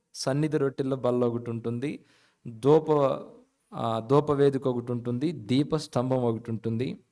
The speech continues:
ఇవి ఈ మూడు పరిశుద్ధ స్థలంలో ఉంటాయి. అతి పరిశుద్ధ స్థలంలో మందసం ఉంటుంది, ఆ మందసం మీద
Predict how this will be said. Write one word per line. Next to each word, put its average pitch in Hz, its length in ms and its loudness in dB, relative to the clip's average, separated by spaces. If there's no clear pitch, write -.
ఇవి 135 460 -2
ఈ 139 100 2
మూడు 147 600 0
పరిశుద్ధ 139 340 -2
స్థలంలో 123 500 0
ఉంటాయి. 117 400 -4
అతి 147 180 0
పరిశుద్ధ 185 460 0
స్థలంలో 143 580 -2
మందసం 156 600 0
ఉంటుంది, 147 420 -2
ఆ 127 120 2
మందసం 131 520 -2
మీద 135 300 0